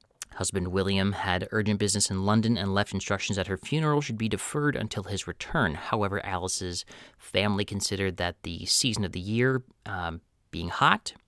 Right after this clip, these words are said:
and that she was a very large woman, it would be impossible to keep her, uh, lying in state as such, and she was accordingly buried without further delay. A few days later, boys who'd been playing nearby reported hearing a voice from the grave. They were initially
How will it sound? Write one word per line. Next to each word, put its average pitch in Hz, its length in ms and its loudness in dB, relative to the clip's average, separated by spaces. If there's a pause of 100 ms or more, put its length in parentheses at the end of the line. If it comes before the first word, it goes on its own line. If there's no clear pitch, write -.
(120)
and 90 220 -4
that 90 100 -6
she - 180 -4
was 87 220 -4
a 85 60 -2
very 85 240 -2
large 82 280 0
woman, 151 240 4
it 113 100 -2
would 98 120 -2
be 98 100 -4
impossible 120 520 -2
to - 240 -4 (380)
keep - 340 -12
her, 104 380 -2 (280)
uh, 87 300 -2
lying 92 380 0
in 87 100 -4
state 95 340 0
as - 180 -2
such, - 340 0 (520)
and 104 140 0
she - 80 0
was 98 80 0
accordingly 101 340 2
buried 92 340 2
without 87 280 0
further 85 260 -2
delay. 101 500 -2 (600)
A 117 40 -2
few 123 200 2
days 107 180 6
later, 117 240 6
boys 101 300 2
who'd 107 140 0
been 95 120 -2
playing 95 300 0
nearby 92 340 2
reported 90 420 0
hearing 98 220 -2
a 90 60 -2
voice 95 340 2
from - 160 -4
the 90 60 -4
grave. 135 400 2
They 113 100 2
were 104 80 2
initially 120 560 0